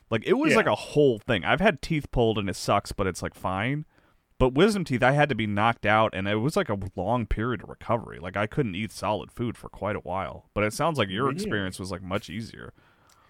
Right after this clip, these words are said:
Speaker 2: Yeah, mine were taken out not that long ago, but it was, like, I wanna say, like, eight years ago, something
Speaker 1: Okay.
Speaker 2: like that.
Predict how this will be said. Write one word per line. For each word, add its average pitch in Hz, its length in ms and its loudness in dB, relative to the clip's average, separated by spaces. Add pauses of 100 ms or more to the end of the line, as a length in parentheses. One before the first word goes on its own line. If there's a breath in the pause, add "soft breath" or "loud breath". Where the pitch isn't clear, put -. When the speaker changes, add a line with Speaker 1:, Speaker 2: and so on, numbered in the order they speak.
(120)
Speaker 2:
Yeah, 262 260 6
mine 208 260 2
were 302 60 -8
taken 220 260 2
out 170 280 2
not 214 220 2
that 156 220 4
long 110 160 2
ago, 113 140 -4
but 123 100 -4
it 175 80 0
was, 190 120 -4
like, 180 220 2 (220)
I 196 100 -20
wanna 320 120 -2
say, 147 180 2
like, 107 240 0 (180)
eight 117 220 -8
years 120 240 -6
ago, 143 300 -4 (100)
something 135 260 -6
Speaker 1:
Okay. 160 80 0
Speaker 2:
like 160 80 -2
that. 175 320 -2